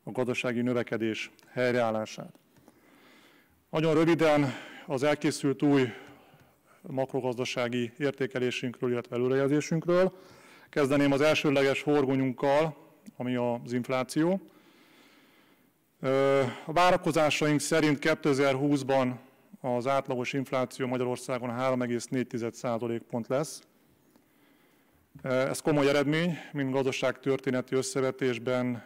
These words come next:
mint hogyha a jelenlegi nemzetközi adatokat nézzük. Ugye az azt jelenti, hogy Magyarországon immár negyedik éve, tehát egymást követő negyedik éve, kétezer-tizenhét óta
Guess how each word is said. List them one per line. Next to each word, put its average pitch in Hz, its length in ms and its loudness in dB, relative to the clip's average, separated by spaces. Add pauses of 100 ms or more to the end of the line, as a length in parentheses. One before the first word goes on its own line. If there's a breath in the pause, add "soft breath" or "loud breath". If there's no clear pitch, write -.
mint 123 240 -8
hogyha - 300 -10
a 120 40 -2
jelenlegi 123 340 0
nemzetközi 120 580 -4
adatokat 123 520 -6
nézzük. 147 440 0 (480 loud breath)
Ugye 123 100 -2
az 127 60 2
azt 143 200 0
jelenti, 143 460 2
hogy 131 180 0
Magyarországon 131 640 -2
immár 127 240 -2
negyedik 123 360 -2
éve, 123 180 0
tehát 135 340 -2
egymást 123 340 -4
követő 123 400 -4
negyedik 117 380 -4
éve, 120 240 -2
kétezer-tizenhét 117 1040 -6
óta 127 420 0